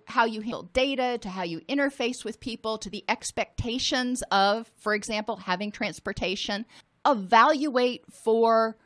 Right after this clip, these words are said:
cultural responsiveness and cultural insensitivity. African and Black Americans, even when receiving the same amount of services as white Americans, are less likely to be satisfied with those services. We need to look at why.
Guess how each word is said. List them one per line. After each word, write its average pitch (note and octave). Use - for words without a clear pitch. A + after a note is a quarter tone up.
cultural A#3
responsiveness G3+
and F#3
cultural A3
insensitivity. F3
African F4+
and D#4
Black D#4+
Americans, D#4
even D4
when C#4+
receiving C#4+
the G#3
same C4+
amount C4+
of A#3+
services B3+
as G3+
white A#3
Americans, F#3
are G3+
less A3+
likely A#3+
to A3
be G#3
satisfied G#3
with F#3+
those F#3
services. F3+
We A#3
need B3
to B3
look A#3
at -
why. G#3+